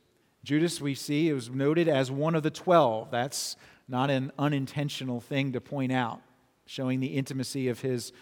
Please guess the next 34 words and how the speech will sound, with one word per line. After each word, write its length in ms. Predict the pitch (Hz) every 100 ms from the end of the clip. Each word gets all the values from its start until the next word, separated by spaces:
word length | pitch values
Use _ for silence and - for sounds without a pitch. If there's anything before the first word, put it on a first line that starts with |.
| - - -
relationship 720 | 127 131 139 139 - 135 -
with 100 | 117
Jesus, 460 | 131 131 131 131
a 60 | 123
reminder 680 | 117 117 120 123 139 143 135
of 140 | 123
the 60 | 123
position 580 | 139 117 131 - 139
that 140 | 131 120
he, 280 | 123 120 113 - - - _
that 120 | 127
he 160 | 120 131
enjoyed. 600 | 123 110 123 123 127 131 - - - - _ _ -
And 160 | 143
Judas 300 | 160 262 247
had 180 | 185 170
a 60 | 156
prearranged 1080 | - 202 196 170 156 147 147 143 - -
sign 600 | - 147 131 107 76 - - _ _ _ _ _ _ _
with 160 | 123
the 80 | 113
group 320 | 117 131 143
accompanying 640 | 139 - 143 131 113 101 101
him. 220 | 107 110
He 80 | 110
says, 220 | 135 110
"The 100 | 127
guy 300 | 135 165 214
that 140 | 170
I 200 | 147 156
greet 340 | 151 147 151 165
with 140 | 131
a 20 |
kiss, 600 | 120 - 147 120 - -